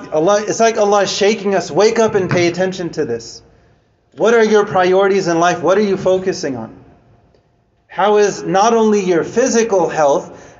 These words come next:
because when it, when it comes to the fire, the primary concern, the fire of this life, the primary concern is physical safety,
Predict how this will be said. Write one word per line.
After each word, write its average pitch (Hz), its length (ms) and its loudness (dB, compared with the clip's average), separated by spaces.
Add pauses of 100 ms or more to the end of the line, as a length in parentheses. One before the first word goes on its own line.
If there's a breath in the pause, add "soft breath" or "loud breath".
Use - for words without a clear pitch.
because 175 360 2
when 185 200 0
it, 190 120 0
when 180 140 2
it 175 120 -2
comes 214 280 -2
to 208 80 0
the 175 140 -2
fire, 208 360 2
the 175 140 -2
primary 202 520 0
concern, 175 760 -2 (440 loud breath)
the 165 420 -2
fire 196 380 2
of 156 100 -2
this 202 220 0
life, 175 180 0
the 175 100 -2
primary 202 460 0
concern 190 600 -2 (180 loud breath)
is 170 240 -4
physical 214 440 2
safety, 208 680 -4